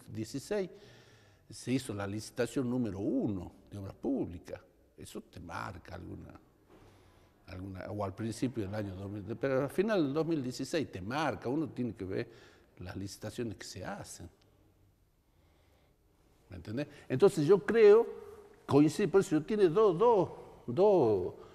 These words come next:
dos, dos techos, digamos, el gobernador. El, el principal es el marco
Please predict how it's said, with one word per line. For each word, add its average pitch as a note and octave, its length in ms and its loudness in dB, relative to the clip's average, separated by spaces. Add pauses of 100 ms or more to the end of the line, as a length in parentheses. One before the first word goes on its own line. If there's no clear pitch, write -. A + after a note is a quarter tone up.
(140)
dos, D3+ 320 4 (500)
dos D3+ 240 0
techos, A2+ 360 2
digamos, G2+ 520 -6
el E2+ 120 -14
gobernador. F#2+ 480 -12 (340)
El, A#2+ 240 -2 (100)
el A2+ 180 -2
principal F3+ 600 2 (440)
es G#2+ 180 -4
el G2+ 120 -4
marco A#2+ 580 -4